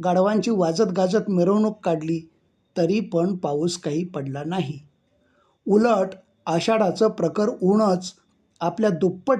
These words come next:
तेजानं धरणी भाजून काढत राहिलं.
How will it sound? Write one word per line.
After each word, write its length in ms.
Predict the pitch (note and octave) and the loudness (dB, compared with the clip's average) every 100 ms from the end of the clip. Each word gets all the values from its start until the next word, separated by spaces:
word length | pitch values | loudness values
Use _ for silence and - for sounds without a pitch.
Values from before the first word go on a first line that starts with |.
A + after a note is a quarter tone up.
| F3+ | 2
तेजानं 420 | G3 F3 G3 G3 D3+ - _ - A3+ | 2 4 2 0 -2 -10 _ -10 -2
धरणी 600 | E3+ G3+ G#3+ A#3 A3+ F#3+ - | 4 6 6 4 4 2 -2
भाजून 640 | F#3 D#3+ F3+ F#3 G3+ D4 D4+ | -6 -2 0 4 6 8 6
काढत 420 | F3+ E3+ G#3 G#3 | 2 2 2 2
राहिलं. 320 | E3 D3 | 0 0